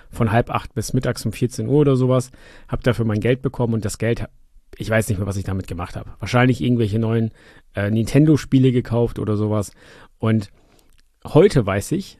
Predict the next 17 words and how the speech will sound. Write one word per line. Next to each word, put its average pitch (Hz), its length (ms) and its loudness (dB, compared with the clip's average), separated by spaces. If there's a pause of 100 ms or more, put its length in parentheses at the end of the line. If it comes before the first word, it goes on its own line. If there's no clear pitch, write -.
(100)
Mist, 127 320 4
wenn 110 120 0
ich 104 80 -4
das 165 240 -2
investiert 147 420 0
hätte, 104 240 -4
damals 110 340 0
schon, - 260 -12
ja, 107 260 0
es 117 120 -2
war 110 60 -2
damals 113 300 0
natürlich 113 340 -4
alles 110 220 -6
ein 110 40 -8
bisschen 107 200 -10
schwieriger, 139 480 0